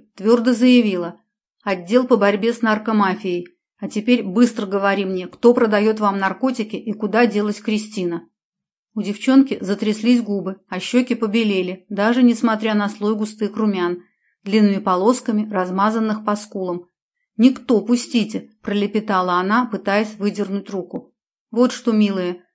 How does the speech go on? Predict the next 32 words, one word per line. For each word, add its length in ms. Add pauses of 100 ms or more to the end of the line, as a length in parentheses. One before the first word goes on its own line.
(120)
жёстко 400
продолжила 640
я, 280 (260)
"Наталья 420
Клюева 500
и 80
Жанна 360
Блинова, 480 (260)
сейчас 500
вы 140
будете 380
доставлены 720
в 60
городской 500
отдел 400
по 140
борьбе 320
с 100
организованной 760
преступностью, 760 (520)
где 200
дадите 420
письменные 540
показания 720 (360)
в 40
присутствии 520
родителей, 640 (120)
которых 500
я 80
сейчас 400
же 140
вызову. 520